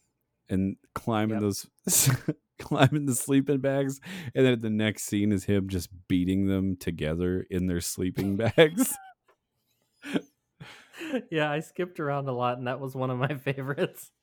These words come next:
Speaker 1: Oh, God. And th-, they're like, because they're fake, they're, like, not programmed to be real, so they're just laughing the whole time. They're like, <laughs> "Hee hee."
Speaker 2: Yeah.
Speaker 1: <laughs> As he's just, like, plun-, like, plunging their bodies together, and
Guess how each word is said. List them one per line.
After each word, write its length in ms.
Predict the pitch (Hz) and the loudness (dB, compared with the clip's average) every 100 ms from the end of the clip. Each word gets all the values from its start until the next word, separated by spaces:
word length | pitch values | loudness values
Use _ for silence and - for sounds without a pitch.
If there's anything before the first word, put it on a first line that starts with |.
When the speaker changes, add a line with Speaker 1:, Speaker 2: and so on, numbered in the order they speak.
| 95 | -6
Speaker 1:
Oh, 260 | 98 87 | -4 -6
God. 400 | - 87 87 85 - | -6 -6 -6 -8 -8
And 140 | - 120 | -2 -2
th-, 100 | 117 | -2
they're 200 | 110 117 | 2 2
like, 300 | 90 90 85 - 92 | 2 -2 -4 -10 -6
because 300 | 98 117 101 | -4 -2 -2
they're 140 | 82 | -4
fake, 480 | 76 - 78 95 - 82 | -4 -4 -2 -2 -6 -8
they're, 180 | 85 | -6
like, 220 | 80 76 85 | -4 -6 -6
not 260 | 80 76 - _ _ _ _ | -6 -6 -10 _ _ _ _
programmed 480 | - 82 87 85 80 | -6 -4 -4 -6 -4
to 60 | |
be 120 | 82 78 | -6 -6
real, 240 | 82 87 | -4 -4
so 140 | - | -2
they're 120 | 87 82 | -2 -2
just 200 | 85 - | -6 -6
laughing 440 | 76 73 80 98 | -6 -6 -4 -4
the 100 | 90 | -2
whole 180 | 95 95 | -2 -4
time. 340 | - 98 107 110 | -4 -4 -4 -2
They're 120 | 110 | -2
like, 120 | 180 | 2
<laughs> 20 | |
"Hee 160 | - 269 | 6 8
hee." 220 | 277 311 - | 6 0 2
Speaker 2:
Yeah. 600 | 165 - 349 311 311 330 - _ _ | 2 2 2 2 2 -2 -6 _ _
Speaker 1:
<laughs> 300 | - - _ | -20 -20 _
As 220 | - 92 92 | -10 -8 -4
he's 200 | 92 92 | -6 -4
just, 200 | 87 87 | -6 -6
like, 140 | 80 _ - _ _ - | -8 _ -20 _ _ -8
plun-, 340 | - 90 90 - | -4 -2 -2 -4
like, 160 | 85 82 _ | -8 -8 _
plunging 380 | - 92 87 87 | -8 -6 -4 -2
their 120 | 87 | -2
bodies 400 | 80 78 82 85 | 0 0 0 -2
together, 500 | - 87 85 87 90 | -4 -6 -6 -6 -6
and 240 | 82 80 | -8 -10